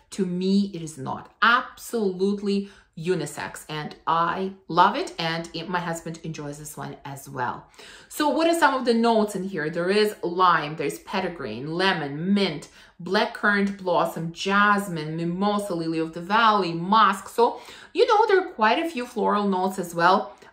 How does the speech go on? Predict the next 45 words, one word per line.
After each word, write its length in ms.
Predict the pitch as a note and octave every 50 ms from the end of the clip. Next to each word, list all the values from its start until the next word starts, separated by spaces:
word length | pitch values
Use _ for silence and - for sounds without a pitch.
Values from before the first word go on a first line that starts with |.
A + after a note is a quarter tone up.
| _ -
I 140 | A#3 C4 B3
don't 180 | A#3+ A3+ G#3+
really 180 | G#3 G3+ G3+ G3
get 240 | G3 F#3+ F3+ F#3 -
florals 460 | G3+ F#3+ F3 F3 F3 F3 F#3 F#3 F#3
in 140 | F3+ F3+ F#3+
here. 280 | F#3+ - F#3+ F#3 F3
To 220 | F3+ - - F3+ D#3+
me, 600 | D#3+ E3+ F#3+ G#3 A3+ A#3+ B3 B3+ C4+ C#4 C#4 - _ _ _ - - _ -
this 180 | F#3+ G3 G3
is 140 | E3+ E3 -
citruses, 760 | - - G#3 G3 G3+ G3+ - A#3+ A#3 A#3+ - - A#3+ B3+ - - -
and 140 | F3+ F3+ F3
this 180 | F#3 F#3+ G3+
is 120 | G#3+ G3+ -
kind 340 | - - A3 G3+ G3+ G3+
of 140 | G3+ G3 G3
slightly 760 | - - G3 F#3+ F#3 F#3+ F#3+ G#3 F#3+ G3+ G3 F#3+ F#3 F#3+ - - - - - - -
sour, 760 | - - - - - - - A3 G3+ F#3+ F#3+ F#3+ F#3+ F#3 F#3+ F#3+
zingy 460 | F#3 F#3 - F#3 G3 G3 G3 F#3+ F3+
citruses. 560 | E3+ F3 - D#3+ D#3 - D#3 D#3 - - D3+
So 300 | D3 - - F#3 E3 -
I 100 | - F3+
can 200 | - - F3+ E3+
see 360 | E3+ - - A3 A3+ A#3 A#3 G#3+
the 120 | G3 G3
fact 260 | G3 G3 F3+ F3+ F#3
that 80 | F3 E3+
there 100 | E3 D#3+
is 160 | D#3+ D#3+ D#3+
lime 440 | E3 D#3+ F3+ F3+ F#3+ G#3 G#3 G3+ -
and 160 | E3+ E3+ E3
lemon. 400 | E3 E3 E3+ F3+ G3 G3+ G3 G3
That's 200 | G3 F#3+ F#3+ -
exactly 460 | B3 A#3 G3 G3 F#3 F#3+ F#3+ - G#3
what 120 | F#3 E3+ E3+
I'm 140 | D#3 D3+
getting. 320 | D3+ D3+ D3+ D3+ C#3 B2+ G#2
It's 180 | - - -
not 320 | F#3+ G3+ G#3+ G#3+ G#3 - - - - - - - - -
sweet 580 | - - - - G3 F3+ F#3+ G#3 G#3+ A3+ G#3+ -
citruses 640 | - - F#3+ F#3 - - E3+ E3+ - F3 E3 E3
in 100 | C3 D#3
here. 400 | D3+ - - A3+ G#3+ G#3 G#3 G#3 G3+
And 260 | F#3+ F#3+ G3 G3